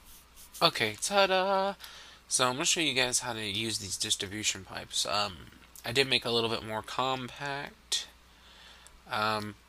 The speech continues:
while I was making sure everything was set up right real quick. Uh, so, uh,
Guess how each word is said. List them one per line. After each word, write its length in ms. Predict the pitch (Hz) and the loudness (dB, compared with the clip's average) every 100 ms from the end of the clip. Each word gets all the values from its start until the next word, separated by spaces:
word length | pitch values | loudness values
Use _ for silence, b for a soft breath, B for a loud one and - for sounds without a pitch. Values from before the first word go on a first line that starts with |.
| - - - - B B B B - - - - - - 120 | -20 -20 -20 -20 B B B B -20 -20 -20 -20 -20 -12 0
while 240 | 110 107 | 2 2
I 60 | 104 | 0
was 160 | 101 | -4
making 240 | 107 - 95 | -6 -8 -6
sure 220 | - 101 | -4 -4
everything 280 | 98 98 101 | -8 -12 -6
was 120 | 104 | -4
set 160 | 110 | -2
up 160 | 107 - | -4 0
right 200 | 107 107 | 0 0
real 140 | 107 | -2
quick. 300 | 107 110 107 - | -4 -4 -6 -2
Uh, 260 | 110 113 113 - B B B B B B B - | 4 6 6 0 B B B B B B B 2
so, 380 | - 139 131 120 - - - - - - - - - - - - | 6 8 6 2 -8 -20 -20 -20 -20 -20 -20 -20 -18 -20 -10 -2
uh, 320 | 120 113 | 2 2